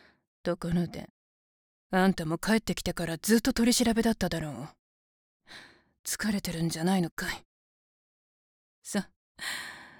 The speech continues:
ならよかった。さて、晩飯の下ごしらえも終わっ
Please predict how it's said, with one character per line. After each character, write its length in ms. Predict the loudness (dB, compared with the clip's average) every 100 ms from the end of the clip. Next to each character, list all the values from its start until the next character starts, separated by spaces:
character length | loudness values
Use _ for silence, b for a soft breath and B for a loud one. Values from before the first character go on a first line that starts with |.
| B 4
な 140 | 4
ら 80 | 4
よ 140 | -2
か 100 | -6
っ 80 | -8 _ -6
た。 260 | -6 -8 _ _ _ _ _ _ _ _ _ _ _ _
さ 300 | -16 -12 -12
て、 280 | -8 -8 -8 B B B B B _ -2
晩 280 | 4 6 6
飯 220 | 6 4
の 100 | 4
下 220 | 6 8
ご 80 | 8
し 160 | 6
ら 80 | 4
え 60 | 4
も 180 | 2 0
終 80 |
わ 60 |
っ 60 | -2